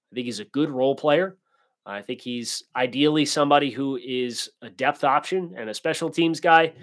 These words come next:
that the Dolphins have been playing in a featured role because he's known and been familiar with the system and was familiar with Coach Flores.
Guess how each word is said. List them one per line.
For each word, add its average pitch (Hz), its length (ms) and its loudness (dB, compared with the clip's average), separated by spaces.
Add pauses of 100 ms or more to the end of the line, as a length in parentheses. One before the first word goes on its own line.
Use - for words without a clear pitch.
(300)
that 127 120 -4
the 131 80 -6
Dolphins 139 420 0
have 135 160 -2
been 131 140 -4
playing 127 520 -2
in 123 160 -8
a 120 220 -10
featured 180 520 -4
role 117 180 -2
because 127 300 -6
he's 120 220 -8
known 127 300 2
and 120 100 -2
been 120 180 -4
familiar 117 400 -6
with 110 160 -14
the 107 80 -12
system 127 360 -6
and 110 100 -8
was 107 140 -10
familiar 110 360 -12
with 95 160 -20
Coach 90 180 -18
Flores. - 500 -20